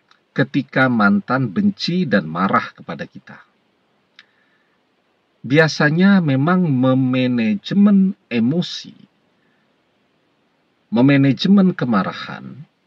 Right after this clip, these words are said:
itu susah, ya. Dan apa yang ada di hati dan pikiran kita lebih suka untuk kita sampaikan.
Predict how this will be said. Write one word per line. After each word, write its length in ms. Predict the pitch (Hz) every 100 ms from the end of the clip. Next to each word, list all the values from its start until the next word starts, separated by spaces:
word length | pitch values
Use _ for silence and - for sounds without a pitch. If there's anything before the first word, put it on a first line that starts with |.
| _ _ _ _ _ _ _
itu 240 | 151 208
susah, 560 | 165 185 - 92 67 - - - _ _ _ _ _ _
ya. 320 | - - 101 196 _ _ _ _ _ _ _ _ _ _ -
Dan 560 | 107 120 123 120 123 - -
apa 400 | 135 - 180 170
yang 320 | 127 117 120
ada 560 | - 113 98 104 98 87
di 240 | 90 92
hati 640 | - - 165 - - 156 123
dan 160 | 98
pikiran 560 | 95 104 - 117 98 90
kita 480 | 127 - - - _ _ _ _ _ _ _ _ _ _
lebih 480 | - 123 226 208 123
suka 720 | - - 160 - - 71 - _
untuk 400 | - - - -
kita 560 | - 104 - 147 208 - _ _ _
sampaikan. 800 | - - 92 92 98 - -